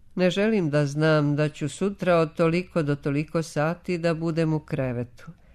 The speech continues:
Volim da mislim da se to događa kao da mi to ne znamo, da zavisi od slučaja i ironije sudbine,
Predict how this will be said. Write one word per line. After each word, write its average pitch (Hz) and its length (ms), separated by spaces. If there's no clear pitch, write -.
Volim 220 300
da 151 100
mislim 180 440
da 165 140
se 151 180
to 180 240
događa 156 680
kao 165 580
da 151 220
mi 160 220
to 151 280
ne 139 280
znamo, 131 380
da 143 220
zavisi 190 480
od 185 120
slučaja 160 760
i 156 160
ironije 151 400
sudbine, 147 640